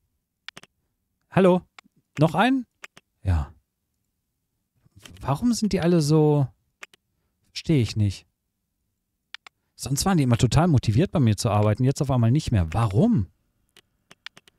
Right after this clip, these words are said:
Okay, ähm, wir setzen die hier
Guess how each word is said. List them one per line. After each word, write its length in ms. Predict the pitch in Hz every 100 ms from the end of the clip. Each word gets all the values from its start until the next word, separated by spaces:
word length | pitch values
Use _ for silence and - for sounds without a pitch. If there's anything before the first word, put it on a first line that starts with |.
| _ _ _ _
Okay, 580 | - 98 - 98 85 67
ähm, 800 | 98 110 113 117 120 123 123 113
wir 120 | 113
setzen 420 | 107 107 - 107
die 100 | 104
hier 260 | 104 117